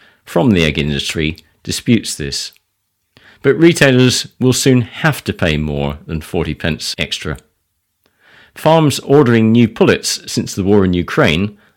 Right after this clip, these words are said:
are already downscaling, and some are simply not bothering to place birds at all due to the costs. As fewer birds are placed now, fewer eggs will be in the market in the future.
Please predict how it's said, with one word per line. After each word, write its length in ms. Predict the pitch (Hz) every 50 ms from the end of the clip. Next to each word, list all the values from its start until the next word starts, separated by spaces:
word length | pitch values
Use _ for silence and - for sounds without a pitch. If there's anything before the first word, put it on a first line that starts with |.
| _ _ -
are 140 | 113 107 -
already 520 | - 139 139 131 120 120 135 117 123 107
downscaling, 800 | - 110 107 104 101 101 - - - 78 73 69 69 71 69 - _ _ _ _ _ _
and 160 | _ 98 104 -
some 240 | - 139 135 120
are 60 | 101 95
simply 320 | - - 113 101 92 87
not 260 | 87 87 - - -
bothering 360 | - 110 104 95 85 78 78
to 100 | - -
place 260 | - - 98 85 82 -
birds 420 | - _ 95 90 87 87 78 -
at 120 | 101 92
all 360 | 110 104 82 69 71 71 - _ _ _ _ _
due 160 | _ - 95 82
to 120 | - 82
the 100 | 73 87
costs. 500 | - - - 82 73 - - - - - - _ _ _ _ _ _ _ _ _ _ _ _ _ _ _ _ _ _ _ _ _ _ - - _ - - - _
As 160 | - 131 131 -
fewer 300 | - - 208 190 175 139
birds 400 | 117 120 147 135 120 104 - -
are 60 | 101
placed 420 | - - - 127 123 - - -
now, 380 | - 76 71 76 80 95 110 - _ _ _ _ _ _
fewer 340 | - - 196 185 175 135 107
eggs 340 | 98 92 110 107 - - -
will 160 | - 117 110
be 140 | 95 113 113
in 140 | 113 113 113
the 60 | 117
market 340 | 120 117 117 - 127 107 117
in 100 | 117 120
the 80 | 120
future. 420 | - - 160 127 - - 80 73